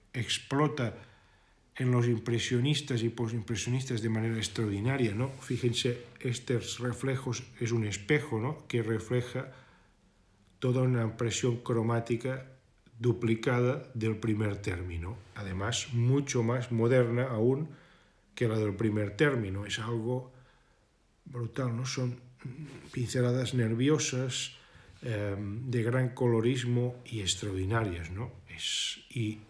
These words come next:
con un estudio de la luz, aunque sea rápido, sea nervioso, la luz está muy estudiada.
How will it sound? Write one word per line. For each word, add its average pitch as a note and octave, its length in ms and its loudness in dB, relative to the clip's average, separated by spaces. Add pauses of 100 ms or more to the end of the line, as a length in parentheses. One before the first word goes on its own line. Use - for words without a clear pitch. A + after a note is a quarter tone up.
(200)
con C3 180 4
un C#3 120 6
estudio C#3 400 4
de C3 100 6
la A#2+ 120 6
luz, D3+ 320 4
aunque C3+ 440 2 (280)
sea C#3+ 280 4
rápido, D3+ 580 6
sea C3 220 4
nervioso, D3 880 2 (380)
la A2+ 160 2
luz D3+ 300 8
está C3 300 0
muy C3 200 4
estudiada. A#2+ 800 2